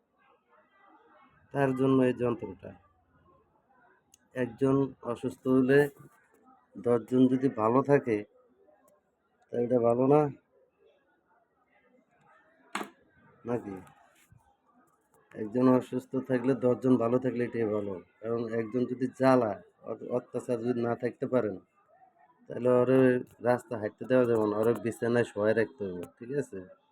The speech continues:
তো মেন কাজ হলো বন্ধুগণ, এই যন্ত্রটা লিখতে হইব সাদা মার্কিন কাপড়ে।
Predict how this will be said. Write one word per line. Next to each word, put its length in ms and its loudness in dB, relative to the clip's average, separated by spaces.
তো 100 -8
মেন 260 8
কাজ 280 2
হলো 220 6
বন্ধুগণ, 560 4
এই 160 -14
যন্ত্রটা 520 2
লিখতে 380 -2
হইব 220 6
সাদা 360 -2
মার্কিন 500 2
কাপড়ে। 480 -4